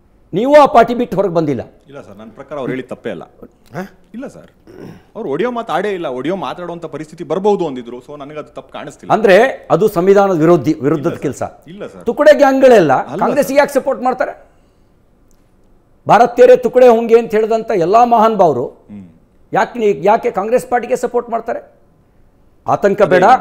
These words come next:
Speaker 1: ನಾನೂರು ಸೀಟ್ ಬರುತ್ತೆ. ಭಾರತ ವಿಶ್ವಗುರು ಆಗೋಕ್ಕೆ, ಬಡವರಿಗೆ ಬಲ ಕೊಡೋದಕ್ಕೆ, ಸಂವಿಧಾನದ ಒಂದೊಂದು ಆಶಯವನ್ನು ಈಡೇರಿಸೋದಕ್ಕೆ ನಮ್ಮ ಸರ್ಕಾರ ಒಂದು ರೋಡ್ ಮ್ಯಾಪ್ ತಯಾರು ಮಾಡುತ್ತೆ.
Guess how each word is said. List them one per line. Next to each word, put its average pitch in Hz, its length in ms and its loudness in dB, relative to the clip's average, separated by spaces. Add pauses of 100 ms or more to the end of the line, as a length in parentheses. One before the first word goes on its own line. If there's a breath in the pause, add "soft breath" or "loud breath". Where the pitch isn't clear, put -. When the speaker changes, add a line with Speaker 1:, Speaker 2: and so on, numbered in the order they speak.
(420)
Speaker 1:
ನಾನೂರು 196 360 2
ಸೀಟ್ 202 260 -4
ಬರುತ್ತೆ. 202 720 2 (460)
ಭಾರತ 208 340 4
ವಿಶ್ವಗುರು 220 640 4
ಆಗೋಕ್ಕೆ, 202 540 2 (720)
ಬಡವರಿಗೆ 214 460 6
ಬಲ 180 240 4
ಕೊಡೋದಕ್ಕೆ, 180 600 -2 (320)
ಸಂವಿಧಾನದ 214 600 2
ಒಂದೊಂದು 240 720 0
ಆಶಯವನ್ನು 214 800 0 (580)
ಈಡೇರಿಸೋದಕ್ಕೆ 214 840 0 (1000)
ನಮ್ಮ 156 140 -6
ಸರ್ಕಾರ 180 420 -4 (600)
ಒಂದು 135 180 -8
ರೋಡ್ 214 200 2
ಮ್ಯಾಪ್ 202 280 0
ತಯಾರು 156 220 0
ಮಾಡುತ್ತೆ. 143 580 -8